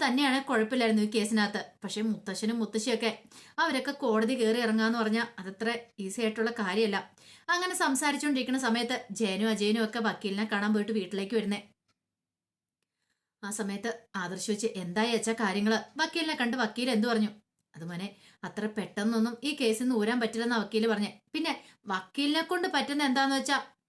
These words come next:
അത് വക്കീല് ചെയ്യാന്ന് പറഞ്ഞിട്ടുണ്ട്. ഉം, ഗാർഹിക പീഡനത്തിനല്ലേ കേസ് കൊടുത്തിരിക്കുന്നേ? അപ്പം ഇവിടെ ഉള്ളവരെല്ലാരും ചിലപ്പോ വിളിച്ച് ചോദ്യം ചെയ്യും. ആ സമയത്ത് നയന പറഞ്ഞു, "അല്ല, മുത്തശ്ശിയൊക്കെ കോടതി കയറി ഇറങ്ങേണ്ട വരുവോ?" അത് പറയാൻ പറ്റില്ല.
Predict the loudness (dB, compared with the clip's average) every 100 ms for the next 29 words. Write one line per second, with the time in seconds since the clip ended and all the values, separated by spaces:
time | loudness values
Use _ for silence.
0 | _ -2 0 2 0 0 0 2 2 4
1 | 2 2 2 2 0 -2 -4 _ _ _
2 | _ _ -14 -14 -18 -20 -20 _ _ _
3 | _ -8 -6 -2 0 2 2 2 2 0
4 | 0 0 -2 0 0 0 0 2 0 -2
5 | -8 _ _ -8 -6 -8 -8 -6 -2 0
6 | 0 0 0 0 2 0 0 -2 -2 0
7 | -2 -2 -2 0 0 0 0 -4 _ _
8 | _ _ _ _ _ _ _ -20 -14 -10
9 | -8 -6 -6 -6 -8 _ _ _ -4 -2
10 | -2 -2 -2 -2 -4 -6 -4 -4 -4 -6
11 | -4 -2 -2 -2 0 2 2 2 2 2
12 | 2 2 4 2 0 -8 _ -20 -10 -6
13 | -4 0 0 0 0 -2 -2